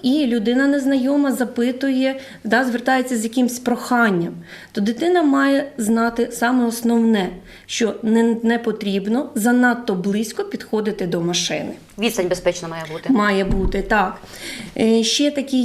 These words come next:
Speaker 1: є важливий момент. Якщо дитина на вулиці або в транспорті побачила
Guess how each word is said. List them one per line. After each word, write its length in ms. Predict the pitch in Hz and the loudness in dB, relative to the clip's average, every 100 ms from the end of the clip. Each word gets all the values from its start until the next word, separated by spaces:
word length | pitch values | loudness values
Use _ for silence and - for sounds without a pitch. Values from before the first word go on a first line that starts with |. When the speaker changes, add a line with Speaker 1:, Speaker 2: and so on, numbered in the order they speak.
| 233 | 2
Speaker 1:
є 280 | 254 - 226 | 2 0 0
важливий 480 | 240 233 233 226 226 | 0 2 2 4 2
момент. 440 | 226 226 220 214 | 2 4 2 2
Якщо 300 | 220 220 - | -4 -4 -2
дитина 420 | 370 349 302 294 | 0 -2 0 2
на 140 | 269 294 | 2 2
вулиці 600 | 233 220 202 190 - - | 0 0 0 -2 -4 -6
або 180 | - 220 | -4 -4
в 100 | 311 | -2
транспорті 840 | - 226 202 190 - 180 - 190 190 - - | -2 0 0 -2 -6 -12 -6 -6 -6 -14 -8
побачила 880 | - 214 240 339 - 294 277 262 262 | -4 0 0 0 0 0 2 2 0